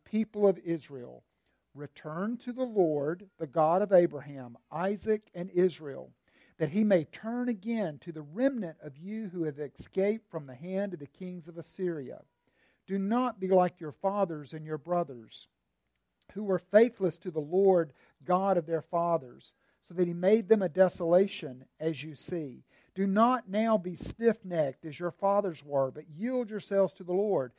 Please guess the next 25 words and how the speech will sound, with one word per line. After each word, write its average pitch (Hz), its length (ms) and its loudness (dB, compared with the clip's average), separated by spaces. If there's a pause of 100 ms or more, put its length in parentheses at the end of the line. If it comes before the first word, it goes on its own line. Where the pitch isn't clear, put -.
(420)
and 160 160 -12
come 233 320 0
to 240 160 -10
his 240 140 -6
sanctuary, 143 880 -6 (400)
which - 180 -12
he 196 80 0
has 165 140 -2
consecrated 185 880 -4
forever, 147 600 -6 (420)
and 160 180 -12
serve 247 580 0
the 185 120 0
Lord 214 580 2
your 180 180 -4
God, 151 640 -6 (380)
that 165 140 -2
his 165 260 -6
fierce 226 580 -6 (180)
anger 185 640 -6
may 151 180 -12
turn 175 600 -10
away 185 340 4
from 147 280 -14
you. 127 300 -18